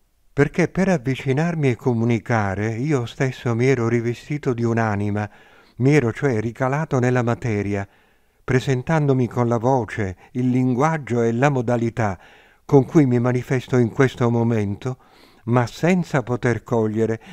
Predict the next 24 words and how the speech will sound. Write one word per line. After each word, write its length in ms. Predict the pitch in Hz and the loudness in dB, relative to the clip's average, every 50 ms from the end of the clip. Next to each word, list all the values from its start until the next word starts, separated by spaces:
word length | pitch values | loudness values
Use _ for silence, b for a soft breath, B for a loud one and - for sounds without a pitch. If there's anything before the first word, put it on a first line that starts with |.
| 131 B | -8 B
il 180 | 113 117 110 | -2 -2 -2
senso 420 | - - - 147 160 160 - 160 147 | -2 -2 0 0 0 0 0 0 2
emotivo 720 | 139 131 131 131 117 - - 107 101 98 101 113 117 - B B B 131 | 2 2 2 0 0 -2 -4 -6 -4 -4 -4 -6 -6 -8 B B B -12
dell'incarnazione. 1300 | B 110 117 120 120 131 135 131 117 - 135 120 117 127 127 117 - - - 101 92 90 90 92 98 92 - _ _ _ _ _ _ 95 _ _ _ _ _ _ _ _ _ _ _ | B -2 0 0 0 0 0 -2 -2 -2 -4 -4 -2 -2 -4 -4 -6 -6 -6 -6 -6 -6 -8 -8 -10 -12 -16 _ _ _ _ _ _ -20 _ _ _ _ _ _ _ _ _ _ _
Dunque, 640 | - 120 131 143 143 135 - - 135 127 120 117 - b b b b b b b b b b | -6 -2 -2 0 0 -2 -2 -2 0 0 0 -2 -4 b b b b b b b b b b
il 200 | - 139 127 117 | -6 -4 -4 -4
primo 340 | - - 151 185 180 175 151 | -4 -2 -2 0 2 2 2
incontro 680 | 143 135 120 - 123 117 110 107 107 104 - 113 110 107 | 2 0 -2 -2 -2 0 0 0 -2 -4 -4 -6 -6 -8
fu 360 | 101 - - 139 123 110 101 | -8 -8 -6 -4 -4 -4 -6
tra 280 | - - 113 113 107 107 | -6 -6 -4 -4 -2 -2
le 140 | 110 113 117 | -2 -2 0
nostre 440 | 120 143 156 143 - - 113 110 113 | 0 -2 -2 -4 -6 -6 -4 -2 -2
anime 480 | 120 135 143 143 143 131 117 110 110 110 | -2 -2 -2 -2 -2 0 0 0 0 0
e 80 | 107 | -2
questa 360 | - - 156 151 - - 123 | -4 -6 -6 -6 -4 -6 -8
fu 140 | - - 139 | -6 -4 -4
la 160 | 131 131 135 | -4 -4 -4
cosa 380 | 135 - 185 170 - 143 117 101 | -4 -4 -6 -6 -6 -6 -8 -6
che 140 | - - 120 | -6 -6 -4
in 180 | 117 120 120 | -4 -4 -4
qualche 400 | - - 170 156 139 - 151 143 | -4 -4 -4 -4 -4 -2 -2 -2
misura 400 | 135 151 143 - - 180 180 160 | 0 0 -2 -2 -4 -4 -4 -2
mi 160 | 135 127 127 113 | -2 -4 -4 -4
colpì, 580 | - 123 117 107 - - 110 104 90 78 - | -2 -2 -2 -2 -4 -8 -8 -8 -8 -10 -12